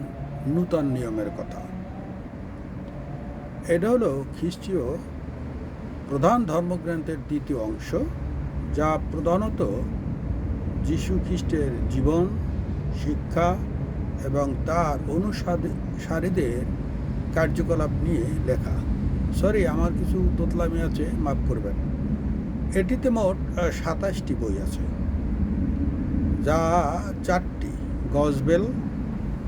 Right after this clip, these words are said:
অ্যাক্টস, পলিন লেটার্স এবং অন্যান্য চিঠি ও প্রকাশনামূলক বই অন্তর্ভুক্ত করে।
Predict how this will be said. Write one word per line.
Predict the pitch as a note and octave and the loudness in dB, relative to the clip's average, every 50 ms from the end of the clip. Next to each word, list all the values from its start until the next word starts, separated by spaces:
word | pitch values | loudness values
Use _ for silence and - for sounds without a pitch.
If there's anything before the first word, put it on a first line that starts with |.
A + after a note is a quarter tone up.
| - - | -4 -4
অ্যাক্টস, | - C#3 C#3+ D#3+ F#3+ G3 - - - - - - - - - - - - | -2 0 2 2 2 2 0 -2 -4 -6 -4 -6 -4 -4 -4 -4 -2 -2
পলিন | D3+ D3 C#3+ D#3 E3 D3+ C#3+ C#3+ | 0 0 0 0 -2 -2 -2 -2
লেটার্স | D3 D3+ D#3 - F3 F#3 G#3+ A3 - - - - - - - - - - - - - - - - - - - - - | 0 0 2 4 4 2 2 2 -2 -2 -2 -4 -4 -4 -4 -4 -4 -4 -4 -2 -4 -2 -2 -2 -2 -2 -2 0 0
এবং | D3+ D#3 - C3+ - C3+ | 0 2 2 0 0 2
অন্যান্য | F3 E3+ F3 F3+ G3 G3 G3 G3 G3 F3+ E3 - - | 2 2 2 2 2 2 2 2 2 0 0 0 0
চিঠি | - F3+ F3 - - A3+ G3 - - - - - - - | 0 0 0 2 2 4 4 4 4 4 2 2 2 2
ও | D#3 D#3 D#3 D3 C3+ C3+ C3 - - - - - - - - - - - - - - - - - - - - - - - - - | 2 2 2 2 2 0 0 -2 -2 -4 -4 -4 -4 -4 -4 -4 -4 -4 -4 -4 -4 -4 -4 -4 -4 -4 -4 -4 -4 -4 -2 -2
প্রকাশনামূলক | E3 D#3+ D3+ F#3+ G#3 B3 - - F#3+ G3 F#3 F3 D3+ D#3+ E3+ E3+ D#3 B2+ B2+ - - - - - - B2 | 0 2 2 2 2 2 2 0 0 0 0 0 2 2 2 2 2 0 0 0 -2 -4 -4 -4 -2 0
বই | C#3 D#3+ E3+ F3 E3 - - - - | 4 4 4 4 4 2 -2 -2 -2
অন্তর্ভুক্ত | - D#3 D3 - D#3 D3 C#3+ C3 - - - A#2 - - | 0 0 2 2 0 0 0 -2 -2 -2 -2 -2 -2 -2
করে। | B2 A2+ G#2+ - | -2 -2 -2 -2